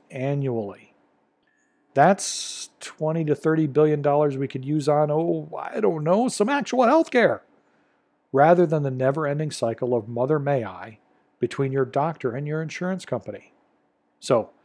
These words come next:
before you get angry about the latest earnings report from some for-profit insurance company, try to understand that they're just playing the game we created.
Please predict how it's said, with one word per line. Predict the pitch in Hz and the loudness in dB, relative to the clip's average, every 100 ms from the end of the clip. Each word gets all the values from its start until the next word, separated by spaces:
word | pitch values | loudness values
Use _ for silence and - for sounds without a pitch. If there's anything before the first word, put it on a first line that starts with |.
| _ _ _ _ | _ _ _ _
before | - - 113 | -14 -6 -2
you | 147 | 2
get | 190 | 4
angry | 202 196 190 | 6 4 4
about | 175 160 | 4 2
the | 143 | 2
latest | 131 143 135 - | 4 2 0 -4
earnings | 139 151 143 | -4 -4 -4
report | - 139 143 - | -4 0 0 -2
from | 120 | -8
some | - 131 113 | -4 -6 -6
for-profit | - 139 135 143 143 151 | -2 -2 -2 -4 -4 -6
insurance | 139 - 156 151 | -6 -6 -8 -8
company, | - 110 - 95 98 _ _ _ _ _ | -6 -8 -8 -16 -18 _ _ _ _ _
try | - 117 147 | -4 0 2
to | 170 | 2
understand | 170 - 147 143 | -4 -4 -2 -2
that | 135 | -4
they're | 175 170 | -4 -4
just | 190 190 - | -4 -6 -6
playing | - 160 160 | -6 -4 -2
the | 151 | -2
game | 135 139 139 | -2 -2 -2
we | 135 131 | -4 -6
created. | - 127 117 107 | -2 0 0 -2